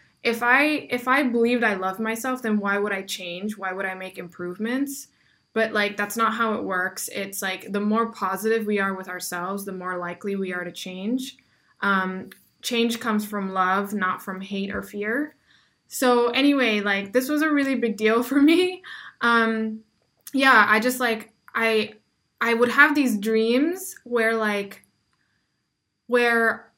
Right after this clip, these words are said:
I would, like I said, like, right, our subconscious minds is, like, seven years old. So I would have these dreams where I was pretty much acting like a child,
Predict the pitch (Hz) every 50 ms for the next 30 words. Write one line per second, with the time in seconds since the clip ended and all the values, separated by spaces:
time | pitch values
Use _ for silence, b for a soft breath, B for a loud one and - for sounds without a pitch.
0 | _ - - 233 240 233 233 247 240 214 214 220 - - 247 247 247 233 226 226
1 | 226 - 247 226 214 208 208 202 208 202 202 196 - - 208 202 208 214 - -
2 | 226 220 220 254 240 240 240 247 226 233 220 196 190 190 196 196 208 208 202 196
3 | - 190 190 - - - 196 185 180 190 185 180 180 180 165 175 165 156 - -
4 | b b b b b b _ - 240 233 226 226 226 214 220 262 277 320 330 294
5 | 294 269 233 - - 214 202 196 208 226 220 220 214 196 190 190 196 196 - -
6 | - - 277 269 285 285 277 269 262 262 - 190 190 - - - 208 190 185 185
7 | 190 190 - - - - - - - - 220 247 262 254